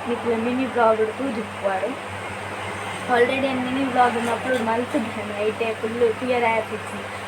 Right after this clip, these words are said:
ಆ, ಚೂರು ಚೂರು ಬಾಡ್ನ ಅಂತ ಅಂಚದ ಯಾರು ಬ್ಲಾಗ್ ಮಾಡ್ತೊಂದಿಲ್ಲ. So ನೆಟ್ ಫುಲ್ ವಿಡಿಯೋ ಕೊಡು ಅಂಚ ಆಯಗ್ ಬಡವ್ ಮುಕ್ಕು ಗ್ರೈಂಡ್ ಮಾಡ್ತು ಕೊರಿಯರನ್ನು. So ಬೊಕ್ಕ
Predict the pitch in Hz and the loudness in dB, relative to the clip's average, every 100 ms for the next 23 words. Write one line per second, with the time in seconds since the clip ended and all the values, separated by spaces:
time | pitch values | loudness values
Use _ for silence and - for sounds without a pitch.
0 | - - 208 208 247 240 240 214 208 202 | -8 -4 -4 -2 -4 2 4 4 4 2
1 | 202 196 220 202 202 208 196 196 196 202 | -2 -2 -2 -2 -2 -2 -2 -2 -2 -4
2 | - 202 208 214 202 190 220 233 214 214 | -6 -6 -4 -4 -2 2 2 2 -2 2
3 | 294 285 214 190 294 - - - - - | 6 6 4 -2 -6 -6 -10 -10 -10 -10
4 | - 277 240 240 233 233 226 220 - - | -6 -2 0 2 2 0 0 -4 -6 -8
5 | 220 233 220 - 226 226 214 208 202 202 | -4 -4 -4 -2 -2 0 2 2 2 -2
6 | 208 196 - 208 202 254 - - - - | -2 -4 -4 -6 -2 -2 -4 -8 -8 -6
7 | 208 226 202 240 233 233 214 202 - 214 | -2 0 2 4 4 2 0 -2 -2 -2
8 | 220 226 240 220 240 208 208 214 220 220 | -2 -2 -2 -2 -2 0 0 0 2 0
9 | 214 - - - - - 240 247 - 220 | -2 -4 -6 -6 -6 -2 -2 -2 0 2
10 | 208 214 226 220 214 202 196 202 240 226 | 4 4 2 2 0 0 -2 0 2 2
11 | 214 185 196 202 277 - - - - 233 | 2 -2 -4 -6 -6 -6 -8 -8 -6 -2
12 | 208 208 208 202 - | -2 0 -2 -4 0